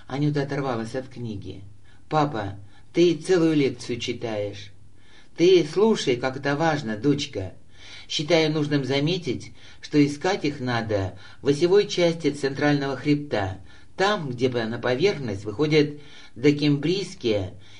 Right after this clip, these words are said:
и сильно метаморфизованные палеозойские породы, и где должны быть развиты металлосносные интрузии.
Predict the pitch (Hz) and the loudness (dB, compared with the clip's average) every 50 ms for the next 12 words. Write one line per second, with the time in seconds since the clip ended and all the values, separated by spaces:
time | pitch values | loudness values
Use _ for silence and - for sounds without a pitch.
0 | - - - 147 156 147 147 139 - - - 117 - - 208 214 190 175 160 151 | -14 -2 0 4 6 6 6 6 6 0 -6 -10 -2 0 0 2 2 2 0 0
1 | 156 147 139 139 139 131 131 139 131 127 131 127 117 120 143 170 180 170 165 156 | 0 0 -2 -2 -2 -2 -2 -2 -4 -4 -4 -6 -2 2 4 6 6 6 4 4
2 | 151 147 147 147 143 139 131 127 - - - - - 139 139 147 143 139 139 123 | 4 4 4 4 4 2 0 -4 -8 -14 -18 -8 -2 4 6 6 6 6 4 4
3 | 147 151 147 147 - - 151 151 147 151 156 151 143 123 110 104 98 90 95 98 | 2 2 2 0 0 2 2 2 2 2 2 2 2 2 0 0 -2 -2 -4 -6
4 | 98 - - - - - - - - - 143 143 147 165 147 151 151 147 151 170 | -6 -8 -12 -16 -16 -18 -18 -10 -4 -4 -2 2 4 4 6 6 4 2 2 -2
5 | 185 180 156 143 139 123 127 151 160 170 156 143 147 143 143 143 139 135 131 123 | -2 -2 -2 -2 -2 0 0 2 2 2 4 4 2 2 4 2 2 2 2 0
6 | - - - - - - - - 147 147 147 147 135 131 135 139 139 - - - | -4 -10 -16 -18 -18 -16 -6 -2 -2 2 2 2 2 4 2 2 0 -2 -6 -12
7 | - - - 120 123 139 156 170 147 147 - 147 143 139 139 135 131 127 - - | -14 -12 -8 -6 -2 0 0 0 0 -2 -4 -4 -4 -2 -2 -2 -2 -4 -4 -8
8 | - - - - - 151 147 147 - - 147 127 - - - 98 92 80 - - | -14 -16 -14 -4 0 2 2 2 2 0 0 0 0 -2 -4 -8 -8 -10 -10 -12